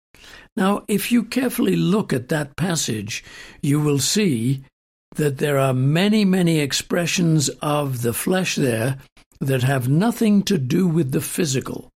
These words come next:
like hatred and contentions and jealousy and outbursts of wrath and ambitions. So do you see what Paul, how Paul is using the word flesh?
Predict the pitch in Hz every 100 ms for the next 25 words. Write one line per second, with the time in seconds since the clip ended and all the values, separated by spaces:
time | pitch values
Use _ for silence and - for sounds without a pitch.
0 | _ _ _ _ _ _ - 117 - 175
1 | 190 - 127 101 92 - _ _ _ -
2 | 131 147 143 131 - 208 185 - 117 95
3 | 82 - - - - 165 147 113 151 196
4 | 156 117 - 113 92 - - - 143 143
5 | 165 175 - - 156 139 - - 135 139
6 | 165 101 85 - - - 175 151 160 160
7 | 131 226 - 135 101 82 98 - _ _
8 | _ _ _ _ - - 196 180 208 -
9 | 262 226 202 - 202 190 190 - - -
10 | - 185 143 185 180 170 131 147 175 156
11 | 160 151 143 131 - 147 123 95 -